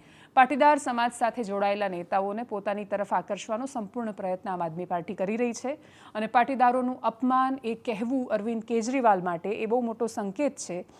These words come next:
કે એમનો ઈશારો કઈ તરફ છે. હવે આ સ્પર્ધામાં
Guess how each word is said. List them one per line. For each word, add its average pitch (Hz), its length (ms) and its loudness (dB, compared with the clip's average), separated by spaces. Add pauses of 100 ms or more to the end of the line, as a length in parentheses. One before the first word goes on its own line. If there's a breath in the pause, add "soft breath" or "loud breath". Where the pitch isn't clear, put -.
(260 loud breath)
કે 285 100 4
એમનો 277 220 4
ઈશારો 226 440 -2
કઈ 175 220 -2
તરફ 165 260 -10
છે. - 280 -20 (920 soft breath)
હવે 233 200 2
આ 269 200 10
સ્પર્ધામાં 269 840 2